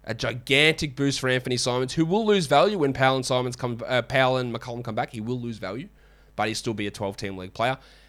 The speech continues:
And Larry Nance dealing with this knee inflammation, which is really helping Bob Covington and Yusuf Nurkic get some big numbers in, maybe some sell high opportunities for both of those guys at the moment.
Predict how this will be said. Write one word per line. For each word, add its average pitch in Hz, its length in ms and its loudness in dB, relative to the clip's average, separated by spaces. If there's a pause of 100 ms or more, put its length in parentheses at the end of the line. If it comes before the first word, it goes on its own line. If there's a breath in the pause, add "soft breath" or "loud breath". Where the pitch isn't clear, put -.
(140 loud breath)
And 123 320 2
Larry 123 300 4
Nance 120 320 0
dealing 113 260 -2
with 110 120 -2
this 107 140 -8
knee 107 200 -2
inflammation, 107 540 -4
which 104 140 -6
is 98 120 -8
really 120 320 0
helping 110 320 -2
Bob 107 240 -4
Covington 113 420 -2
and 101 140 -4
Yusuf 104 240 -8
Nurkic 101 400 -8
get 101 160 -8
some 95 140 -10
big 101 180 -10
numbers 95 340 -8
in, 98 140 -8
maybe 104 260 -4
some 101 160 -8
sell 104 300 -4
high 104 160 -2
opportunities 131 720 -2 (340 loud breath)
for 117 300 -4
both 110 320 -2
of 95 100 -10
those 98 300 -4
guys 95 440 -6
at 95 280 -4
the 92 60 -12
moment. 104 460 -4